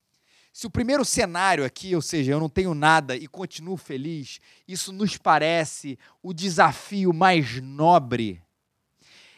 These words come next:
Esse desafio mais nobre não anula a dificuldade, especialmente experimentada pelo nosso tempo, de ser feliz com a segunda opção.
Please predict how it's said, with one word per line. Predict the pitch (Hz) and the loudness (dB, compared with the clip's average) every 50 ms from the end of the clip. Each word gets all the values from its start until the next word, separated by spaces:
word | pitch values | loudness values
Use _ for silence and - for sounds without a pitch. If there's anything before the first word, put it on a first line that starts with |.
| _ _ _ | _ _ _
Esse | - 185 226 269 277 - - 240 | 2 4 6 6 6 4 2 -2
desafio | 196 175 190 170 190 156 - - - 190 185 | -2 -2 2 4 4 4 2 0 -2 -2 0
mais | 170 165 151 139 131 123 | 4 4 4 4 2 0
nobre | 127 143 160 180 165 147 156 | 0 2 4 4 4 4 2
não | 147 160 165 190 233 254 254 | -2 -2 -2 0 2 6 6
anula | 233 190 165 156 160 180 220 220 185 170 | 6 6 6 2 0 0 2 6 6 6
a | 160 156 | 6 6
dificuldade, | 151 160 147 - - 196 - - 165 151 139 127 131 143 151 170 185 196 156 135 135 123 110 101 | 4 0 -4 -2 -6 -8 -8 -8 -14 -18 -10 4 8 10 10 10 10 8 4 2 2 2 2 0
especialmente | 98 - - - - 180 175 - 165 147 151 180 185 - | -2 -4 -6 2 2 2 6 6 6 6 6 4 4 2
experimentada | - - 180 165 160 147 131 - - 151 156 147 | 2 2 4 4 4 4 4 8 8 8 8 6
pelo | - - 151 139 | 4 4 4 4
nosso | 135 139 147 147 131 - 139 | 4 4 4 4 2 0 -4
tempo, | 131 - _ - 165 202 202 160 - - 127 104 - - - - - _ _ | -6 -2 _ 2 4 4 2 2 2 0 0 0 -2 -6 -14 -20 -20 _ _
de | - 170 | 0 2
ser | 175 - - - - 233 254 247 196 | 4 4 6 8 10 10 10 8 8
feliz | - - - 190 165 147 147 170 214 226 196 143 - - - - - _ _ _ _ _ _ _ _ _ _ _ _ _ _ _ _ _ _ _ _ _ | 4 6 8 8 8 8 8 6 6 6 6 6 4 2 -2 -4 -8 _ _ _ _ _ _ _ _ _ _ _ _ _ _ _ _ _ _ _ _ _
com | - 151 | -2 0
a | 165 | 0
segunda | 165 - - 143 143 180 202 214 | 2 2 0 0 0 2 2 2
opção. | 196 - - - - 117 113 113 113 | 2 2 0 -2 -2 -2 -2 -2 -6